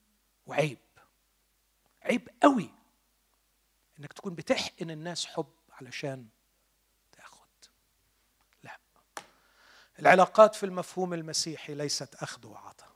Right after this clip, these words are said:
لكنها بنيان متبادل. اسمع العبارة دي في رومية خمستاشر: "لا نرضي أنفسنا،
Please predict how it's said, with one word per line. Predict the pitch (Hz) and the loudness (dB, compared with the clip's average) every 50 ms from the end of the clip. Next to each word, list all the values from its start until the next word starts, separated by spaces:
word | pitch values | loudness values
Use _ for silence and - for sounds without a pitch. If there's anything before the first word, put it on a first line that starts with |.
| _ _ _ _ _ - | _ _ _ _ _ -14
لكنها | 170 175 - - 180 185 202 247 233 190 180 160 | -14 -12 -10 -10 -10 -8 -8 -10 -10 -8 -8 -10
بنيان | 147 135 135 135 196 214 208 196 196 190 196 214 254 294 320 311 247 196 185 185 190 190 185 175 - _ _ _ _ _ _ _ _ _ - 143 | -10 -6 0 4 4 4 4 4 4 6 6 6 6 6 6 6 6 4 4 2 0 -2 -4 -6 -8 _ _ _ _ _ _ _ _ _ -18 -16
متبادل. | 139 127 - - 120 104 110 98 90 - - - - - - - - - - _ _ _ _ _ _ _ _ _ _ _ _ _ _ _ _ _ _ _ _ - 240 | -16 -14 -14 -14 -14 -12 -12 -14 -14 -16 -20 -20 -20 -20 -20 -20 -20 -20 -20 _ _ _ _ _ _ _ _ _ _ _ _ _ _ _ _ _ _ _ _ -4 -2
اسمع | 220 - - 175 | -2 0 0 0
العبارة | 180 170 165 160 170 165 156 | 2 4 6 6 6 6 6
دي | 151 151 | 2 -2
في | 147 - 156 | -4 -4 -2
رومية | 151 147 143 143 135 | 0 0 0 -2 -4
خمستاشر: | 120 - - 120 117 107 - - - - - - - - - _ _ _ _ _ _ _ _ _ _ _ _ _ _ _ _ _ _ _ - - - _ _ _ _ _ _ _ _ _ _ _ _ _ _ _ _ _ _ _ _ _ _ - | -10 -12 -16 -14 -10 -8 -8 -8 -10 -12 -18 -18 -18 -20 -20 _ _ _ _ _ _ _ _ _ _ _ _ _ _ _ _ _ _ _ -20 -20 -20 _ _ _ _ _ _ _ _ _ _ _ _ _ _ _ _ _ _ _ _ _ _ 4
"لا | - 214 262 294 | 8 10 10 10
نرضي | 294 302 311 285 196 180 208 | 8 4 2 0 0 -4 -4
أنفسنا، | 190 180 165 - - 151 135 - - - - | -4 -4 -8 -10 -10 -10 -10 -10 -10 -12 -18